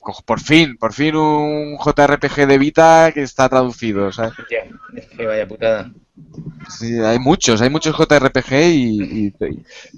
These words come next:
Speaker 1: es que están todos en inglés.
Speaker 2: <laughs> No obstante, es verdad que hay, eh, mucho abuso de títulos de carácter japonés
Speaker 1: Mm.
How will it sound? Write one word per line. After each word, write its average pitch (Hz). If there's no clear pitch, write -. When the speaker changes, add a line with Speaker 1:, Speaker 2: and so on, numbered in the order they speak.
Speaker 1:
es -
que 120
están 156
todos 170
en 131
inglés. 120
Speaker 2:
<laughs> 123
No -
obstante, 190
es 175
verdad 151
que 160
hay, 151
eh, 131
mucho 165
abuso 175
de 147
títulos 175
de 139
carácter 147
japonés 139
Speaker 1:
Mm. 95